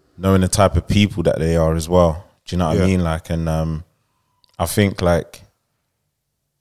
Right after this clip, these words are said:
Speaker 1: with anyone, like, within my core, I can definitely open up about, like, something that I'm not happy about.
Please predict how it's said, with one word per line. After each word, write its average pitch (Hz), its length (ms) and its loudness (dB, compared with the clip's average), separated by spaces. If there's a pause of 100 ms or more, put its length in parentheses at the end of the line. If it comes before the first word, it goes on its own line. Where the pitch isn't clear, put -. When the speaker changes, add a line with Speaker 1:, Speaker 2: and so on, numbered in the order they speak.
(280)
Speaker 1:
with 90 180 -4
anyone, 92 560 2
like, 85 300 -2
within 87 280 0
my 85 180 -2
core, 92 580 2
I 87 120 2
can 82 580 -4 (500)
definitely 85 580 0
open 87 320 -2
up 85 160 -4
about, 82 360 -2
like, 82 240 -6
something 80 400 -4
that 73 100 0
I'm 69 100 -4
not 80 140 -4
happy 85 280 -2
about. 78 360 -4